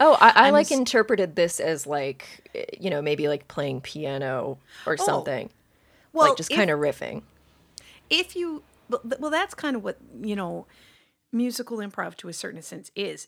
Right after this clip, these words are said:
Speaker 2: If you're trying to actually do a musical structure, you're probably working with a group of people that really love musicals.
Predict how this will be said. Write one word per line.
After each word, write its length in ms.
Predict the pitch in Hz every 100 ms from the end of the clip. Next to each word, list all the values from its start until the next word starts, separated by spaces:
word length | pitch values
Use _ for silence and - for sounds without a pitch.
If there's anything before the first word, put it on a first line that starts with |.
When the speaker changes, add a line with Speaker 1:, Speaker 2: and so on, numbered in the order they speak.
| -
Speaker 2:
If 180 | 302 302
you're 60 |
trying 280 | 247 262 269
to 100 | 233
actually 240 | 165 - 170
do 140 | 175
a 40 |
musical 440 | 165 180 170 - 143
structure, 640 | - - 339 - - 156
you're 240 | 147 175 180
probably 500 | - 190 165 165 160
working 300 | 175 170 180
with 140 | 156
a 40 | 160
group 220 | 165 156
of 80 | 156
people 220 | 165 147
that 140 | -
really 220 | 165 170 156
love 260 | 160 170
musicals. 640 | 185 185 185 - 175 180